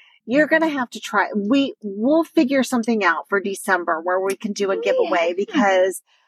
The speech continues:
Speaker 1: they are so fantastic that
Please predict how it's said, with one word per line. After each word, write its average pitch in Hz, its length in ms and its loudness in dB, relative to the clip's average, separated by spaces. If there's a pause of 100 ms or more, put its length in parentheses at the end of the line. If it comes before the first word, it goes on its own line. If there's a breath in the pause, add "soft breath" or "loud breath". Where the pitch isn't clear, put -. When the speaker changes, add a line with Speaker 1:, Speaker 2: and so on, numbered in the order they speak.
(140)
Speaker 1:
they 254 280 2
are 330 160 2
so 214 880 2 (100)
fantastic 190 1000 -2
that 185 160 -4